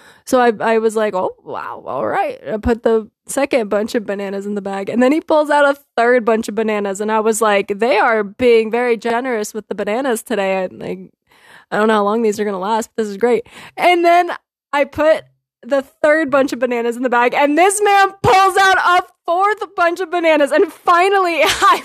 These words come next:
was like, "I didn't order this many bananas." And he was like, "What?"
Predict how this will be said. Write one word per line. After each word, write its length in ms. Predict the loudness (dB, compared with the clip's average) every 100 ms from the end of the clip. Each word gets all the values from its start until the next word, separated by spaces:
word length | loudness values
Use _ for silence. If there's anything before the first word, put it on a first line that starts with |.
| -10
was 240 | -10 -10
like, 460 | -6 -4 -4 -8 -20 _ _ _ _ _
"I 220 | 0 2 4
didn't 300 | 4 2 2
order 360 | 2 4 2 0
this 360 | 0 0 0
many 420 | -2 -2 -2 -4
bananas." 1200 | -4 -4 -2 -2 -2 -4 -6 -6 -14 -18 -20 -20 _ _ -14
And 720 | -12 -12 -12 -14 -10 0 4
he 100 | 6
was 180 | 4 4 0
like, 200 | 0 _ -20 _ _ _ _ _ _
"What?" 420 | -12 -8 -8 -10